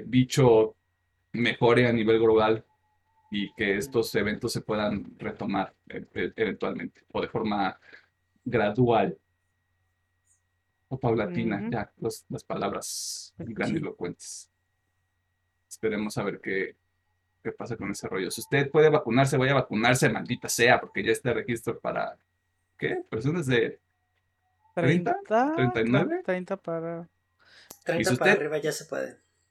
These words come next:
Speaker 1: Y si usted tiene dieciocho años, está en la frontera con Estados Unidos, también ya se puede vacunar.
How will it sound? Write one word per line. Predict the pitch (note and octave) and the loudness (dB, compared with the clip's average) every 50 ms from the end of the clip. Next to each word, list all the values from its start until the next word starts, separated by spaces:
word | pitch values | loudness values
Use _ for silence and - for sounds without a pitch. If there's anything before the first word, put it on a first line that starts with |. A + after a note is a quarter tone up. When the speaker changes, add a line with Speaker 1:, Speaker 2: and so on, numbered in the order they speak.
| _ _ _ _ | _ _ _ _
Speaker 1:
Y | C#3 C#3 D3 D3 | 4 4 4 4
si | C#3 C#3+ | 4 2
usted | C3+ C3+ C#3 _ - E3 E3+ F#3 G#3 G3 - _ | 2 2 2 _ 4 4 6 6 4 0 -2 _
tiene | - D3+ D3 E3+ F3 | -2 0 2 2 2
dieciocho | D3+ B2 B2 - C#3 C3+ C3+ - C#3+ | 2 2 4 4 2 2 4 4 4
años, | C3 B2+ B2 A#2+ G#2 G2+ | 4 4 4 2 0 -2
está | G2+ - - A#2 | -6 -4 -2 0
en | C3 | 2
la | C#3+ | 2
frontera | C3 A#2 G#2 G2+ A#2 C3 C3+ | 0 0 0 0 0 0 0
con | B2+ G2 | -2 -4
Estados | G2+ - B2 B2+ C3 - | -2 0 0 0 2 2
Unidos, | A2+ A#2 B2+ C3 C3+ | 0 2 2 2 2
también | - F#2+ F#2+ F#2+ G2 G2+ | 0 -2 -2 -2 -2 -2
ya | F#2+ | -4
se | - - | -6 -6
puede | _ - F#2 | _ -2 -2
vacunar. | F#2 - - - - - - | -2 -4 -8 -8 -14 -16 -16